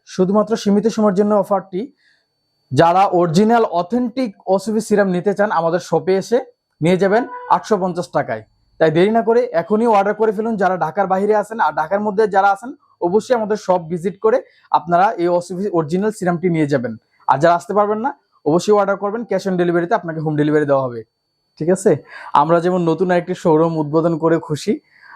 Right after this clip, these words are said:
আপনিও হচ্ছে যে এই প্রাইসে আমাদের পা-, কাছ থেকে এই ওসিফির সিরামটি, অরিজিনাল ওসিফির সিরামটি নিতে পেরে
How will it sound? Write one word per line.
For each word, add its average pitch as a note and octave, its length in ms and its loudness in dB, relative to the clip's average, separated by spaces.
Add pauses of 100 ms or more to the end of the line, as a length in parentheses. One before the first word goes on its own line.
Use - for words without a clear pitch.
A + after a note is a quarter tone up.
আপনিও F3+ 360 4
হচ্ছে G3+ 220 0
যে G3 120 4
এই F3+ 80 4
প্রাইসে F#3 300 2
আমাদের E3+ 240 0
পা-, E3+ 240 2 (200)
কাছ D#3+ 120 2 (100)
থেকে E3 180 -4
এই E3+ 140 4
ওসিফির D3+ 540 0
সিরামটি, D#3 360 0
অরিজিনাল D3+ 460 2
ওসিফির F3 440 -2
সিরামটি D3+ 340 0
নিতে D3 340 2
পেরে E3+ 280 2